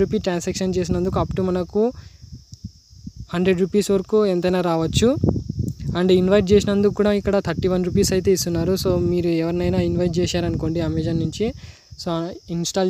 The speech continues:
చేసుకున్న మీ ఫ్రెండ్ మీ లింక్‌తో ఇన్‌స్టాల్ చేసుకున్నందుకు ఒక, చేసుకొని ఒక money transfer అయితే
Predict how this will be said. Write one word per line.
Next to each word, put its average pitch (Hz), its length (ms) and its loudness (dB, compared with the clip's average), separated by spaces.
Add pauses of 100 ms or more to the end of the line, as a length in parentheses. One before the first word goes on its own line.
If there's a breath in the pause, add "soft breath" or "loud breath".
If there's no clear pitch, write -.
చేసుకున్న 180 360 -4 (160)
మీ 175 80 -2 (100)
ఫ్రెండ్ 190 260 -2 (200)
మీ 185 40 -2 (120)
లింక్‌తో 180 280 -2
ఇన్‌స్టాల్ 175 340 -4
చేసుకున్నందుకు 180 580 -4
ఒక, 180 100 -6 (960 soft breath)
చేసుకొని 196 560 0 (220)
ఒక 175 100 -4 (160)
money 185 140 0 (100)
transfer 180 340 -2
అయితే 180 140 -2